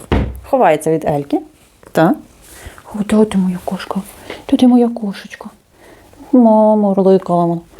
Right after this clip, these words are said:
Нам поморликала. Лайк за кицю. Та? Все, вали. Фу, все в шерсті. Фу. Коротше, мені, як завжди, не дають нормально знімати відео. Отже, Moschino Fanny. Е, цитрусово, квітково,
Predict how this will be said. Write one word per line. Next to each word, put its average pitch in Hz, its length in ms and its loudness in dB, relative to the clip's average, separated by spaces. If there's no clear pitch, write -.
Нам 214 140 4
поморликала. 180 760 2
Лайк 226 220 4
за 202 100 2
кицю. 170 340 -6
Та? 254 200 2
Все, - 140 -4
вали. 156 240 0
Фу, - 240 0
все - 240 -12
в - 20 -6
шерсті. - 600 -2
Фу. 208 120 -2
Коротше, 208 320 0
мені, 190 140 4
як 180 140 2
завжди, 185 260 0
не 180 80 4
дають 160 260 0
нормально 151 360 2
знімати 170 320 2
відео. 294 320 4
Отже, 170 240 2
Moschino 233 540 0
Fanny. 147 300 -2
Е, 190 240 2
цитрусово, 359 840 2
квітково, 339 840 2